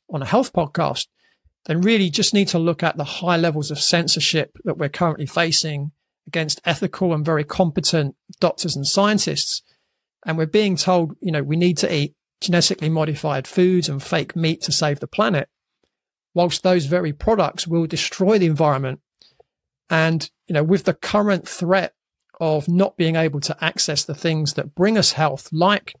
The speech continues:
organic food and supplements, and being able to make choices about what goes into our own bodies, then we have to realize that free speech to help educate the truth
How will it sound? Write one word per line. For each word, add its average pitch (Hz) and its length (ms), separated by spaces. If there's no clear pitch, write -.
organic 147 360
food 139 280
and 131 100
supplements, - 680
and 151 360
being 170 200
able 185 360
to - 140
make 151 440
choices 151 520
about 143 420
what 151 200
goes 143 220
into 151 260
our 135 160
own 135 140
bodies, 165 500
then 160 140
we 160 80
have 208 180
to 170 100
realize 160 720
that - 180
free 202 300
speech - 460
to 151 100
help 156 260
educate 165 560
the 156 80
truth 208 540